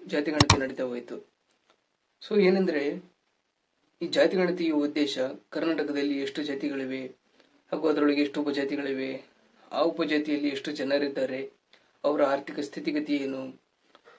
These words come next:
so ಎನ್ನುವುದರ ಎಲ್ಲ ಅಂಶವನ್ನು ಸರ್ಕಾರಕ್ಕೆ ಒಪ್ಪಿಸುವುದು. ಸರ್ಕಾರವು ಇವರಿಗೆ ಬೇಕಾಗಿರ್ತಕ್ಕಂಥ ಯೋಜನೆಗಳು, ಅನುದಾನಗಳನ್ನು ಬಿಡುಗಡೆ ಮಾಡ್ತು-, ಮಾಡಿಸುತ್ತೆ. ಇಲ್ಲಿ ಶ್ರೀಮಂತರು ಯಾವಾಗಲೂ ಶ್ರೀಮಂತರಾಗಿ ಇರ್ತಾರೆ, ಆದ್ರೆ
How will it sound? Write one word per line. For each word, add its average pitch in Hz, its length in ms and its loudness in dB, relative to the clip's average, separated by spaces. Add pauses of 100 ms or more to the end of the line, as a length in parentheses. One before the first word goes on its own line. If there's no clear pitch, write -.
(220)
so 180 80 4
ಎನ್ನುವುದರ 170 380 4
ಎಲ್ಲ 156 340 2 (920)
ಅಂಶವನ್ನು 147 560 2
ಸರ್ಕಾರಕ್ಕೆ 147 560 0
ಒಪ್ಪಿಸುವುದು. - 580 0 (840)
ಸರ್ಕಾರವು 185 720 4 (240)
ಇವರಿಗೆ 160 300 2
ಬೇಕಾಗಿರ್ತಕ್ಕಂಥ 147 760 0
ಯೋಜನೆಗಳು, 139 760 -2 (140)
ಅನುದಾನಗಳನ್ನು 143 800 2
ಬಿಡುಗಡೆ 143 320 -2
ಮಾಡ್ತು-, 135 500 -4 (280)
ಮಾಡಿಸುತ್ತೆ. 139 560 -4 (880)
ಇಲ್ಲಿ 185 160 4
ಶ್ರೀಮಂತರು 180 500 2
ಯಾವಾಗಲೂ 151 280 0
ಶ್ರೀಮಂತರಾಗಿ 147 640 0
ಇರ್ತಾರೆ, 139 500 -6 (300)
ಆದ್ರೆ 139 220 -2